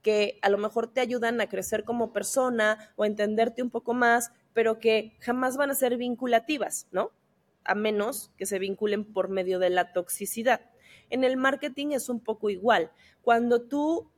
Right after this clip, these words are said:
em, vamos al ejemplo otra vez de comprar una casa.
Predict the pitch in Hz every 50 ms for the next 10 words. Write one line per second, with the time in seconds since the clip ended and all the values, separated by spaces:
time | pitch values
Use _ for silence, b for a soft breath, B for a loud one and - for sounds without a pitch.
0 | - - 233 226 220 214 214 214 202 - - _ _ _ - 202 208 220 233 247
1 | 247 240 233 214 208 208 - 233 226 - 233 220 226 220 220 214 220 214 214 196
2 | - 208 214 202 - 202 196 196 208 208 208 208 - 233 226 - - -